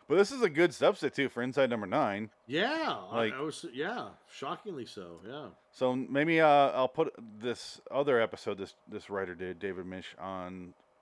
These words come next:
Speaker 1: for the future on the schedule, 'cause I
Speaker 2: Yeah,
Speaker 1: wanna
Speaker 2: we
Speaker 1: watch that
Speaker 2: shall
Speaker 1: one
Speaker 2: see.
Speaker 1: now.
Speaker 2: Yeah.
Speaker 1: Let's see if I have it. That would be the first spot to look.
Speaker 2: Well, just the odd, the oddest thing is Larry Charles is connected
Speaker 1: Yeah.
Speaker 2: to that. It's just like, "Oh my God, that's so weird."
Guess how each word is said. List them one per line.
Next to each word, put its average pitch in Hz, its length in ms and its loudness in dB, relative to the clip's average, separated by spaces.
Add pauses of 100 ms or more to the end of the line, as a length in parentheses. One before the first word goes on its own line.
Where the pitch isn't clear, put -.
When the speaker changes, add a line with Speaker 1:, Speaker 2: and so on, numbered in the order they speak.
(220)
Speaker 1:
for 104 200 -6
the 104 80 -6
future 87 360 -8
on 90 100 -6
the 90 60 -12
schedule, 90 500 -6 (200)
'cause 90 220 -8
I 101 40 -4
Speaker 2:
Yeah, 120 60 -2
Speaker 1:
wanna 117 120 0
Speaker 2:
we - 20 4
Speaker 1:
watch 117 160 2
that 113 140 2
Speaker 2:
shall 104 60 0
Speaker 1:
one 92 100 -2
Speaker 2:
see. 92 60 -6
Speaker 1:
now. 85 200 -6 (680)
Speaker 2:
Yeah. 120 320 -6 (240)
Speaker 1:
Let's 156 140 -6
see 302 40 2
if 269 100 0
I 117 80 4
have 110 340 2
it. 85 160 -4 (340)
That 117 140 -6
would 135 120 -6
be 110 80 -4
the 92 120 -10
first - 340 -6
spot 82 280 -6
to 65 80 -12
look. 80 260 -10 (480)
Speaker 2:
Well, 160 100 -2
just 180 200 -2
the 170 80 -2
odd, 156 240 0
the 147 100 -2
oddest 180 260 -2
thing 165 100 -4
is 120 120 -10
Larry 120 260 -2
Charles 127 720 -8
is 110 280 -14
connected 107 300 -12
Speaker 1:
Yeah. 101 100 2
Speaker 2:
to 95 60 -10
that. 87 140 -14
It's 87 100 -18
just 101 120 -16
like, 104 180 -14
"Oh 139 40 -16
my 117 120 -10
God, 110 280 -10
that's 107 200 -12
so 113 340 -8
weird." 107 480 -8